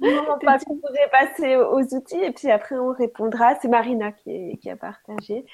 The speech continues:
Speaker 2: Si vous avez des questions ou des témoignages, euh,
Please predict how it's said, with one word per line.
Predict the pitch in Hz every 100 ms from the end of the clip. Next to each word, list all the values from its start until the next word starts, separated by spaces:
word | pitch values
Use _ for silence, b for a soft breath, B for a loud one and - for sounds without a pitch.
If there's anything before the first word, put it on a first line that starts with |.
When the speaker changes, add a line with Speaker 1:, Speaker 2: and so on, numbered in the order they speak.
| B _
Speaker 2:
Si | 240
vous | 226
avez | 269 262
des | 233 254
questions | 254 247 - 262 269 269
ou | 269
des | 208 214
témoignages, | 208 202 196 190 190 208 214 240 -
euh, | 156 - -